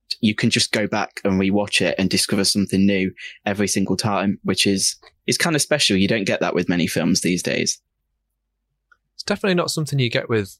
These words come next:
Speaker 2: horror films. Like, you can say, "Oh, I can watch this anytime."
Speaker 1: Mm.
Speaker 2: It's kind of, when you think of, "Oh, a film that I can dip into and watch anytime," you sort of think of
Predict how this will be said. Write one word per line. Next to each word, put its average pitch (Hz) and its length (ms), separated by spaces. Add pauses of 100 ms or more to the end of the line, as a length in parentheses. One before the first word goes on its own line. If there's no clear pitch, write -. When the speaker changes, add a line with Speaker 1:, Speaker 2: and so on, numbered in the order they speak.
(100)
Speaker 2:
horror 123 340
films. 90 540
Like, 98 280
you - 140
can 110 140
say, 104 240
"Oh, 101 100
I 104 80
can 101 140
watch - 260
this - 320 (300)
anytime." 101 680 (840)
Speaker 1:
Mm. 113 240
Speaker 2:
It's - 140
kind 135 240
of, 123 180
when 131 160
you 123 120
think 135 260
of, 123 80
"Oh, 120 140
a 107 40
film 117 220
that 107 60
I 98 120
can 104 200
dip 104 240
into 104 260
and 101 120
watch 101 200
anytime," 98 480
you 101 80
sort 104 320
of 95 80
think 98 340
of 95 280